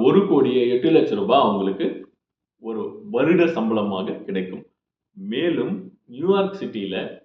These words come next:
ஒரு லக்ஸூரியஸ் ஃப்ளாட் அவங்களுக்கு ஃப்ரீயா கொடுப்பாங்க. பிளஸ் அந்த செலவு இங்க இந்தூர்ல இருந்து, இந்தியால இருந்து அங்க போயிட்டு அங்க தங்கி இருந்து அந்த இதை முடிச்சு வர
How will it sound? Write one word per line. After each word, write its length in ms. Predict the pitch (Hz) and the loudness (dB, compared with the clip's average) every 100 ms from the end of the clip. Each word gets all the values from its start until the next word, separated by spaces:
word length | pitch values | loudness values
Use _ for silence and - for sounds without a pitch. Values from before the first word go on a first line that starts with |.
| _ _ _ _ - | _ _ _ _ -14
ஒரு 180 | 110 101 - | -10 -10 -8
லக்ஸூரியஸ் 680 | 101 - 143 170 160 151 - | -4 -4 4 6 6 4 0
ஃப்ளாட் 420 | - 110 101 90 - - _ _ | -4 -2 -2 -4 -14 -20 _ _
அவங்களுக்கு 420 | - 104 95 - | -16 -12 -12 -12
ஃப்ரீயா 300 | - 107 104 | -12 -8 -6
கொடுப்பாங்க. 460 | 95 95 - 98 98 - - _ _ _ _ _ _ _ | -6 -10 -10 -8 -8 -8 -12 _ _ _ _ _ _ _
பிளஸ் 240 | 202 - - - _ _ _ _ 107 | -4 -4 -8 -16 _ _ _ _ -12
அந்த 160 | 104 101 | -8 -6
செலவு 360 | 113 123 120 104 - | 0 2 2 -2 -8
இங்க 200 | 107 95 | -6 -4
இந்தூர்ல 520 | 98 113 131 131 113 | -2 0 2 2 2
இருந்து, 260 | 98 104 147 | 0 0 -4
இந்தியால 420 | 123 110 123 113 98 | -2 0 4 4 4
இருந்து 280 | 98 107 | 0 -2
அங்க 240 | 135 104 90 - | -4 -4 -4 -6
போயிட்டு 480 | 110 113 110 110 127 | -2 0 0 0 -2
அங்க 200 | 123 95 90 | -2 -4 -6
தங்கி 380 | 107 104 107 113 | -6 -4 -2 -4
இருந்து 400 | 104 107 107 113 123 | -4 -4 -2 -2 -2
அந்த 200 | 101 92 - - - | -2 -4 -6 -12 -16
இதை 180 | 107 113 | -8 -4
முடிச்சு 460 | 104 113 135 - 113 | -4 -4 -6 -6 -6
வர 180 | 92 104 | -4 -2